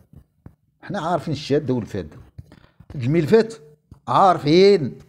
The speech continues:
اش دار فيها. النقابات دارت واحد التغطيه لبن موسى وخنوش باش يدوزوا، يديروا ليه من يدوز، باش ياجلوا هذا الشيء. النظام الاساسي حتى لنهايه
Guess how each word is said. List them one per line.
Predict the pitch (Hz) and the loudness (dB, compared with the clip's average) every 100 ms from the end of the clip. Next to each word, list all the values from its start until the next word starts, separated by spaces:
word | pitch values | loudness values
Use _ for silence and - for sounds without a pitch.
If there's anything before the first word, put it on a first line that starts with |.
| _ _ - | _ _ -10
اش | 107 | -8
دار | 87 143 107 | 0 2 2
فيها. | 104 73 - _ _ _ _ _ _ _ _ _ _ _ _ _ _ _ _ _ _ _ _ _ - _ | -4 -6 -14 _ _ _ _ _ _ _ _ _ _ _ _ _ _ _ _ _ _ _ _ _ -20 _
النقابات | 135 190 196 202 240 247 - 113 | -4 -2 0 2 2 0 -4 -2
دارت | 202 180 | 0 0
واحد | 202 226 | -4 -6
التغطيه | - - 135 120 151 147 - - | -10 -8 -8 -2 0 0 -2 -6
لبن | 120 170 185 | -4 -2 -2
موسى | 180 165 | -4 -4
وخنوش | 151 151 - 151 196 - | -4 -4 -6 -4 -4 -6
باش | 143 151 | -6 -4
يدوزوا، | 135 127 120 127 | -2 -2 -2 -2
يديروا | 117 131 131 | 0 0 0
ليه | 117 | -2
من | 117 | -2
يدوز، | 110 107 101 - - - _ _ _ _ - - - - | -2 -2 -4 -12 -20 -20 _ _ _ _ -14 -14 -14 -6
باش | 151 160 | -4 -2
ياجلوا | - - 117 151 | -2 -2 0 2
هذا | 151 | 2
الشيء. | - 226 233 - _ _ - - - | 0 -4 -4 -10 _ _ -20 -16 -6
النظام | 180 196 190 | 0 2 4
الاساسي | 190 185 175 165 | 2 2 0 0
حتى | 165 | -2
لنهايه | 151 156 147 139 | 0 4 4 2